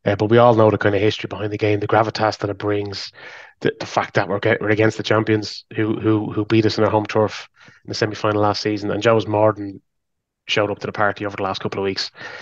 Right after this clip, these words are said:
Um, and I think it sounds, it shows a re-, really nice message from there, uh, that, that if you play that, that, that standard,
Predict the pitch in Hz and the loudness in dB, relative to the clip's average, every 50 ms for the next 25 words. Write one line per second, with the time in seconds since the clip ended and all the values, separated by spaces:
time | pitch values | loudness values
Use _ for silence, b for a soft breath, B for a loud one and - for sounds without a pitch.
0 | B B B B B B - 98 98 95 95 95 95 95 101 98 95 104 104 101 | B B B B B B 0 2 2 2 2 2 0 0 0 0 0 0 0 0
1 | - - 107 107 110 - - - 104 101 101 107 107 104 - - 104 110 107 104 | 0 0 0 0 0 -2 0 0 0 2 2 2 2 2 2 2 4 4 4 4
2 | 104 101 - 110 107 98 - 101 - - - - - - - 107 104 110 107 110 | 2 2 2 2 0 0 0 -4 -6 -6 -8 -8 -6 -2 0 2 6 6 8 8
3 | 117 123 127 - _ _ _ b b b b b - - 98 101 101 95 92 - | 6 4 2 -6 _ _ _ b b b b b -2 2 4 4 4 4 4 4
4 | 110 101 92 - _ - - 95 90 _ _ _ - - - 104 98 - 113 113 | 2 2 2 0 _ -2 -2 -2 -2 _ _ _ -14 -8 -6 -6 0 2 4 4
5 | 110 110 104 - _ _ _ - - 101 - _ _ - 98 95 - - 104 101 | 6 4 4 2 _ _ _ -2 -2 -2 -2 _ _ -2 -2 -2 0 0 0 2
6 | 98 98 98 92 - | 2 0 -2 -4 -4